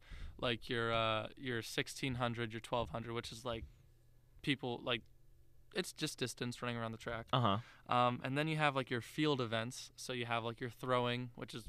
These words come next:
Speaker 1: literally you throw a metal heavy ball, see how far you
Speaker 2: Nice.
Speaker 1: can get it.
Speaker 2: Nice.
Speaker 1: Um, discus, which is a disc,
Speaker 2: Mm.
Speaker 1: throw the disc.
Speaker 2: Oh, I love a discus.
Speaker 1: Um, high jump, which is where you're jumping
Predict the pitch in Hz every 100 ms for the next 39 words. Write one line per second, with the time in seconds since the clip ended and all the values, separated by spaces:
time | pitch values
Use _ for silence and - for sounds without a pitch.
0 | 123 - 123 123 120 120 113 - 127 117
1 | 117 - - 123 117 117 113 113 - 127
2 | 120 117 113 113 117 - - - 143 123
3 | - 120 113 117 113 127 - 85 82 -
4 | - - 120 113 107 139 123 - 127 123
5 | - 135 131 120 110 - - - 131 123
6 | 104 98 - - 127 120 123 123 127 -
7 | 90 90 90 92 95 95 - 80 104 -
8 | 120 117 113 113 104 - - - - -
9 | - - - - 143 143 131 135 131 -
10 | - - - - - 139 139 117 123 120
11 | 113 135 123 135 120 117